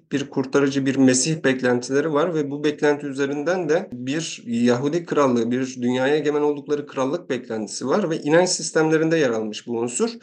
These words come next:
Bu unsurda da işte Mesih geldiği anda ilk yapılacak iş vaat edilmiş topraklarda güçlü bir krallığın tesis edilmesi olarak düşüncelerinde yer almış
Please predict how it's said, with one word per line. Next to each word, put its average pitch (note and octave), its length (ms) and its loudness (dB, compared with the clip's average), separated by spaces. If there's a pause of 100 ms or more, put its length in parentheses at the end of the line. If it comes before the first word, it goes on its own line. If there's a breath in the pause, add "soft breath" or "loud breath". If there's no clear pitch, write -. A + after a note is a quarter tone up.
(100)
Bu A#2+ 160 2
unsurda E3 600 2
da E3+ 220 0
işte D3 440 -4
Mesih D3 460 0
geldiği D3 640 -2
anda A#2+ 440 -2
ilk D3+ 260 -10
yapılacak A#2+ 500 -4
iş D#3+ 180 -6
vaat C3+ 240 2
edilmiş A2+ 360 -2
topraklarda A#2 600 -4
güçlü C3 380 -2
bir C3 140 -6
krallığın A#2+ 440 0
tesis C#3+ 320 -2
edilmesi C3+ 500 2
olarak A2+ 320 0 (200)
düşüncelerinde A2 680 2
yer A#2 180 0
almış F#3 480 0